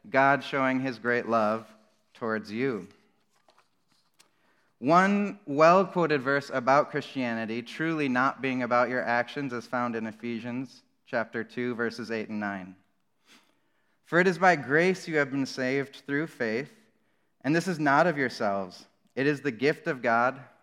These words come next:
not by works, your actions, so that no one can boast." Ephesians two and the whole of the New Testament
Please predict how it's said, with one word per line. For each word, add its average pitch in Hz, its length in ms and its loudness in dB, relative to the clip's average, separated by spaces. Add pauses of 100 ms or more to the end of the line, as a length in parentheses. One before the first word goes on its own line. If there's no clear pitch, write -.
(120)
not 131 360 0
by 143 160 4
works, 131 640 -2 (100)
your 120 220 -2
actions, 117 720 -4 (400)
so 131 180 -2
that 123 200 0
no 123 220 0
one 120 280 -4
can 113 220 -8
boast." 104 460 -6 (1080)
Ephesians 226 520 2
two 214 240 2
and 196 140 4
the 165 100 4
whole 180 300 2
of 170 120 0
the 170 80 -2
New 170 180 -2
Testament 170 640 -2